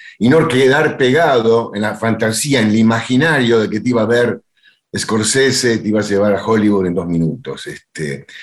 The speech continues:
y esa, esa, esa cuestión de bajar a tierra, entender mejor la profesión, a mí me sirvió muchísimo, de parte de Ure como de Augusto, con respecto a entender la estructura dramática de una obra de teatro,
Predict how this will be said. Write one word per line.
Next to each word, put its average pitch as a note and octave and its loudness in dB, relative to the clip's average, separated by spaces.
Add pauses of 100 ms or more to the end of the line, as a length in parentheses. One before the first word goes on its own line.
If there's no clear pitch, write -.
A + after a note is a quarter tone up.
(300)
y D3+ 2
esa, D#3+ 2
esa, - -2
esa C#3+ -2
cuestión C#3 0
de B2+ 4
bajar B2+ 0
a B2 0
tierra, A#2 0
entender G#2+ 0
mejor C3 0
la A2+ 0
profesión, G#2 -2 (400)
a G2 -2
mí A#2+ 4
me C#3 2
sirvió A#2+ 2
muchísimo, G#2+ -2
de F2+ -4
parte F#2+ 0
de G2 2
Ure B2+ 4
como F2+ -2
de E2 0
Augusto, A#2 0
con G2 0
respecto G2 -2
a - 0
entender F#2+ -2
la A#2 0
estructura G#2+ -2
dramática G2+ 0
de F2+ 0
una F#2+ -2
obra F#2 0
de E2 -6
teatro, G2 -2